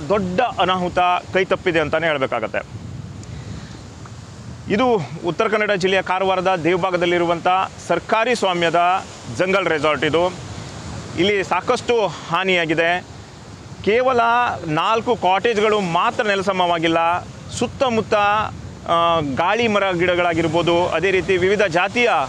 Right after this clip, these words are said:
ಮರ ಗಿಡಗಳು ಇವತ್ತು ಧರಶಾಹಿಯಾಗಿರುವಂಥದ್ದು. ಸಮುದ್ರದ ಅಬ್ಬರಕ್ಕೆ, ಸಮುದ್ರದ ಆರ್ಭಟಕ್ಕೆ ಇವತ್ತು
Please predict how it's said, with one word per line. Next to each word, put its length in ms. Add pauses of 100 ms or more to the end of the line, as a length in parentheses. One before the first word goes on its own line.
(100)
ಮರ 180
ಗಿಡಗಳು 340
ಇವತ್ತು 600 (320)
ಧರಶಾಹಿಯಾಗಿರುವಂಥದ್ದು. 1200 (920)
ಸಮುದ್ರದ 540 (1000)
ಅಬ್ಬರಕ್ಕೆ, 800
ಸಮುದ್ರದ 520 (180)
ಆರ್ಭಟಕ್ಕೆ 960 (300)
ಇವತ್ತು 760